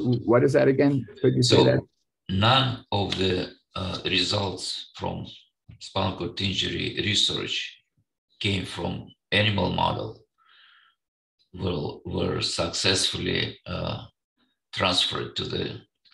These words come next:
Speaker 2: clinical, uh, practice yet. That tells about your point.
Speaker 1: Right, thank you. Yes, so, so my idea was that I, I thought in the seventies that steroid use,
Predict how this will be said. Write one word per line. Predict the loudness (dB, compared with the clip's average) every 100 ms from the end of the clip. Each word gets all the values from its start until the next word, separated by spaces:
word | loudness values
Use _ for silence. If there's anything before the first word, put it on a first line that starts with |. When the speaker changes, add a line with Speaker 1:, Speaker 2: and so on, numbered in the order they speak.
| _ -8
Speaker 2:
clinical, | -2 -2 -2 -6 -6 -6
uh, | -10 -10
practice | -2 -2 -2 -8 -8 -6
yet. | -6 -10 -14 _ _ _ _ _ _ _ _ _ _ _ -4
That | -2 -2 0
tells | 0 0 -2 -6
about | -8 -4 -4 -2
your | -4 -4 -6 -12
point. | -10 -10 -10 -14 -20 _ _ _ _ _ _ _
Speaker 1:
Right, | -2 2 2 -2 -6
thank | 0 2
you. | 4 2
Yes, | 4 4 4
so, | 2 4
so | 4
my | 4 4 6
idea | 6 6 6
was | 8 6 8
that | 6 6 4
I, | 2 2 2
I | 2
thought | 6 6 6 0 _ _ _ _ _ _ _ _ _ _ 0
in | 4
the | 6
seventies | 6 6 6 6 6 4 0 _ _ _ _ _ _ _ -4
that | 2 4 4 -2 _ _ -14
steroid | -8 6 8 10 8 8
use, | 8 8 6 -2